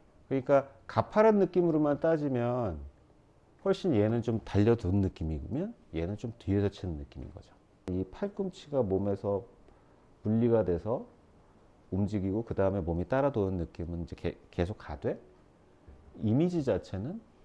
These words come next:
얘가 우측으로 따라가지 않고 상체가 항상 이 오크통을 생각을 해서 그 안에서 그냥 태엽 감듯이 뒤로 빠져준다라는 걸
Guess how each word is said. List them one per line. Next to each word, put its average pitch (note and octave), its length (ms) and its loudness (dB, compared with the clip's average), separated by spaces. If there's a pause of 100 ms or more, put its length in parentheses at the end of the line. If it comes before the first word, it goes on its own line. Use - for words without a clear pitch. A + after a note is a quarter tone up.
얘가 E2+ 340 -2 (460)
우측으로 F#2+ 500 -8
따라가지 D3 500 -2
않고 D2 340 -8
상체가 - 360 -12 (500)
항상 F3+ 440 -4
이 A#2 40 -2
오크통을 A2 600 0
생각을 G#2 360 -4
해서 G2+ 240 -8
그 G#2+ 140 -2
안에서 G#2 680 -2 (480)
그냥 F2+ 320 -6
태엽 F3 260 4
감듯이 F2 380 -2
뒤로 E2 220 -6
빠져준다라는 E2 920 -2
걸 A#2+ 240 -4